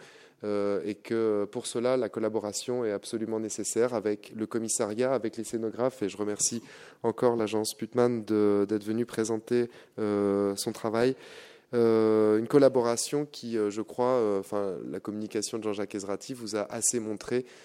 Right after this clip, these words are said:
euh, comment, euh, elle avait eu lieu dans d'excellentes conditions et comment elle avait permis finalement qu'on soit assez rassuré,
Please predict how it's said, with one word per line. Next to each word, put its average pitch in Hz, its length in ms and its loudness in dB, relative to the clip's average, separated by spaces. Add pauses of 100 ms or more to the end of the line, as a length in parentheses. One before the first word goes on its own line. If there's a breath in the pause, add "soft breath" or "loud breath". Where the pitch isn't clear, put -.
(160 loud breath)
euh, 101 340 0
comment, 117 460 2
euh, 101 220 2
elle 104 100 -4
avait 107 200 -2
eu 110 80 -2
lieu 117 180 -2
dans 110 140 -2
d'excellentes 113 440 -2
conditions 110 520 -4
et 107 40 -4
comment 110 280 -4
elle 104 60 0
avait 98 200 -4
permis 120 320 -4
finalement 110 420 -4
qu'on 101 140 -6
soit - 280 -2
assez 107 260 -2
rassuré, 104 520 -4